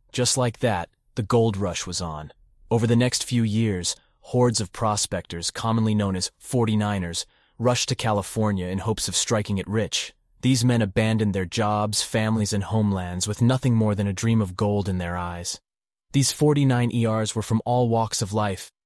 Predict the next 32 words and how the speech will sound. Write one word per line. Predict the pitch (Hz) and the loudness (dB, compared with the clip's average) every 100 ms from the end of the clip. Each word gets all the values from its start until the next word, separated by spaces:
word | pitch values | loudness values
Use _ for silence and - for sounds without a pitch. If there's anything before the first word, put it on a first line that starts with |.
| _ | _
and | 123 120 | -2 2
from | 123 | 4
every | 127 123 | 4 0
corner | - 123 120 | 2 2 4
of | 113 104 | 2 0
the | |
world, | 101 113 104 87 - _ _ - | 0 2 0 -4 -10 _ _ -4
from | - 123 | 4 6
young | 127 127 | 6 4
adventurers | 104 120 120 117 98 90 | 4 0 0 0 -2 -2
to | - 110 | -2 0
entire | 107 120 117 107 | 0 0 0 0
families | - 113 110 92 90 | -2 0 0 -2 -2
looking | 107 113 101 | -2 -2 -2
for | 104 | -2
a | 92 | -2
better | 107 104 | 0 0
life, | 98 98 92 - - _ | 0 -2 -4 -10 -18 _
from | - 113 | -4 -4
farmers | - 127 127 123 110 | 0 2 4 2 0
to | 117 | -2
businessmen, | 98 117 110 - 95 85 - _ _ _ _ - | -2 0 0 -2 -4 -8 -12 _ _ _ _ 0
all | 143 151 | 2 4
drawn | 131 131 120 | 4 4 2
to | 120 | -2
California | 120 107 98 120 113 95 87 | -2 -2 -2 -2 0 -2 -4
by | 95 | -4
the | 98 | -2
siren | - 110 104 95 | -2 0 0 -2
call | 92 95 90 | -4 -6 -6
of | 92 | -4
gold. | 101 92 82 - | -4 -4 -8 -16